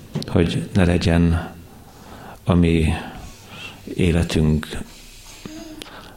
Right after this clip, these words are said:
elrontott, kárhozat felé elmozduló élet, hogy ne háttal, hanem arccal legyünk feléd.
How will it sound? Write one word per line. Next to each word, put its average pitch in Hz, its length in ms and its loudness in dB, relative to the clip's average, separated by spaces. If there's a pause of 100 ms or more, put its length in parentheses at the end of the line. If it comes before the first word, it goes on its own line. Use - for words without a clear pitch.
(100)
elrontott, 82 920 2 (680)
kárhozat 87 540 2
felé 85 560 4
elmozduló 87 760 2
élet, 82 520 0 (500)
hogy 90 180 4
ne 92 100 6
háttal, 90 880 2
hanem 87 280 2
arccal 92 520 2
legyünk 87 360 4
feléd. 80 580 0